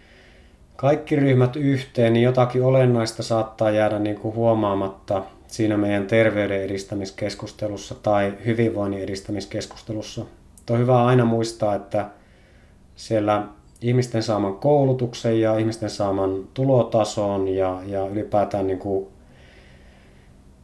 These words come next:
väestöryhmien välillä on eroja terveydessä ja hyvinvoinnissa.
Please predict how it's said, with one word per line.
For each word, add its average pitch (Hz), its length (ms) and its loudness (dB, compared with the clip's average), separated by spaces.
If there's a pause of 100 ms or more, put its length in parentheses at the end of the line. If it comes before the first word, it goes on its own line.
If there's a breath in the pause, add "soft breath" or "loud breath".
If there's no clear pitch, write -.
(240)
väestöryhmien 123 800 4
välillä 110 380 2
on 101 200 -4 (280 loud breath)
eroja 113 400 2
terveydessä 101 640 -4
ja 98 60 -6
hyvinvoinnissa. 95 840 -6